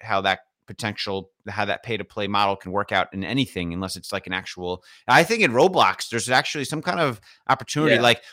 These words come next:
Speaker 1: what do you build for, I was listening to an interesting podcast. I'm trying to remember what it was. It was, like, some venture capital people.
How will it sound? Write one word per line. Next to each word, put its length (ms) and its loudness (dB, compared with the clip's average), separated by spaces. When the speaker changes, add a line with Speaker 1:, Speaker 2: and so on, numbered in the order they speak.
Speaker 1:
what 120 6
do 80 8
you 80 4
build 360 4
for, 180 4
I 100 6
was 120 -2
listening 220 -8
to 100 -8
an 100 -6
interesting 320 -4
podcast. 340 -2
I'm 60 -20
trying 0 -
to 80 -6
remember 240 -2
what 140 2
it 20 0
was. 180 0
It 60 -6
was, 80 -10
like, 100 -12
some 140 -12
venture 240 -8
capital 280 -4
people. 400 -10